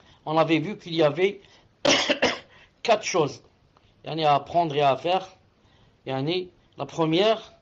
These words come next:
c'était de connaître. Connaître, yani, Allah subhanahu wa ta'ala. Et en général, connaître la religion. Et la deuxième des choses, c'était qu'il fallait appliquer. Appliquer ce qu'on a appris.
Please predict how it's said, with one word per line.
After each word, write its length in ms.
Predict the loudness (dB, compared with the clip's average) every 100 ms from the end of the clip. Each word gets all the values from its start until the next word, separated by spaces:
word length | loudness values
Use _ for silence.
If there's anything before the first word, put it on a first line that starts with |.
| _ _ _
c'était 300 | -18 -10 -8
de 200 | -4 -2
connaître. 800 | -4 -4 -2 0 -2 -6 -20 -20 _ _
Connaître, 420 | -14 -8 -8 -8
yani, 280 | -12 -8 -8
Allah 100 | -8 -6
subhanahu 280 | -6 -2 -2
wa 120 | -4
ta'ala. 460 | -4 -4 0 0 -2 -20 -20 _ _ _ _ _ _ -20 -20 -20 -20 _ 2
Et 220 | 6 6 4 _ 0 0 -2
en 100 | -2
général, 440 | 2 2 4 2 0
connaître 380 | 0 0 -2 0
la 100 | 2
religion. 500 | 0 -2 -6 -10 -16 _ _ _ _ _ _ -20 _ _ -6
Et 80 | 0
la 120 | 0
deuxième 380 | 2 2 2 0
des 120 | -2
choses, 380 | 0 -2 -2 -14
c'était 320 | -14 -12 -10 -10
qu'il 180 | -10
fallait 440 | -2 0 0 -2 -4 _ _ _ _
appliquer. 640 | -2 0 -4 -8 -8 -18 -20 _ _ _
Appliquer 380 | -10 -8 -10 -10
ce 100 | -8
qu'on 160 | -4 0
a 80 |
appris. 340 | 0 0 -14